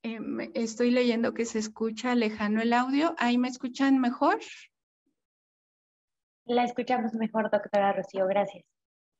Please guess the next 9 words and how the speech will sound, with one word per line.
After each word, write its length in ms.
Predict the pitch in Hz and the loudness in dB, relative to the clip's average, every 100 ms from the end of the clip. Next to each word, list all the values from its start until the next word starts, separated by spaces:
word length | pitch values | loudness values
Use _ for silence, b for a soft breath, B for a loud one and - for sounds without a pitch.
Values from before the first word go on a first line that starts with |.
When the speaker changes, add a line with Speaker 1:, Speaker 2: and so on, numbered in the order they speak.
| _ - | _ 2
Speaker 1:
Ok, 180 | 277 269 247 220 B B B B | 4 4 2 0 B B B B
eh, 420 | 233 233 240 233 - | 0 2 2 0 2
con 200 | 269 269 | 6 6
el 140 | 262 | 6
aspecto 440 | 262 254 269 - 302 | 2 2 -2 2 4
de 120 | 285 | 4
la 100 | 262 | 2
intercul-, 640 | 247 240 220 226 226 220 _ _ | 0 -2 -4 -6 -6 -8 _ _
culturalidad 1000 | 240 233 220 220 214 214 220 247 285 320 | 0 2 6 6 6 6 4 6 6 4